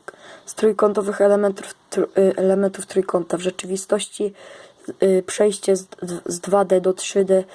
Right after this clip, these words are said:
w ten sposób nigdy nie było możliwe. Dlatego też iluzję tę często nazywa-, nazywa się niemożliwym, niż-, niemożliwą. Trójkąt Penrose'a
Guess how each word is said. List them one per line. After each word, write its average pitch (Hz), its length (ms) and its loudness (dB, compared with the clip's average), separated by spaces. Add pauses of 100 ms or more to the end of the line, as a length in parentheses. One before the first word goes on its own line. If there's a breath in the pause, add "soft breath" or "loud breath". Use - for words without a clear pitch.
(200 loud breath)
w - 60 -20
ten 185 160 0
sposób 190 480 -4
nigdy 196 340 0
nie 185 180 2
było 185 380 4
możliwe. 175 580 0
Dlatego 185 560 0
też 190 300 -4
iluzję 185 580 2 (460 loud breath)
tę 185 360 0
często 214 580 -2
nazywa-, 190 580 2 (500 loud breath)
nazywa 190 440 2
się 185 220 0
niemożliwym, 185 880 2 (420 loud breath)
niż-, 196 280 0
niemożliwą. 190 680 0 (340 loud breath)
Trójkąt 214 540 0
Penrose'a 196 880 2